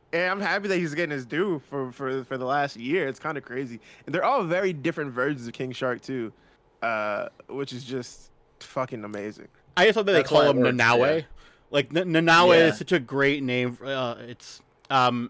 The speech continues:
Speaker 2: but then we meet Ratcatcher too. But,
Speaker 3: Mm-hmm.
Speaker 2: uh, Cena asks,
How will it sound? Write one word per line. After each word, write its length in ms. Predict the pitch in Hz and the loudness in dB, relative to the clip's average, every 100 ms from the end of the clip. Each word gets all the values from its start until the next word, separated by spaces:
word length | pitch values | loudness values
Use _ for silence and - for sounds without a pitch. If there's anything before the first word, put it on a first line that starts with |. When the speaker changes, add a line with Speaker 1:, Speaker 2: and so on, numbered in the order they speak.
| - | -4
Speaker 2:
but 120 | 147 | -2
then 80 | 220 | 0
we 80 | 202 | 0
meet 160 | 185 | 0
Ratcatcher 640 | 123 135 156 - 143 - 120 | 0 0 0 -4 -4 -4 -10
too. 400 | - 185 120 104 _ - _ _ - | -6 -4 -4 -6 _ -20 _ _ 0
But, 240 | 147 - 147 | 0 0 -12
Speaker 3:
Mm-hmm. 240 | 156 196 - - | -12 -14 -14 -4
Speaker 2:
uh, 240 | 135 123 - | 0 0 -2
Cena 340 | - - 190 151 | -12 -4 0 2
asks, 520 | 127 113 120 - | 0 -2 -6 -8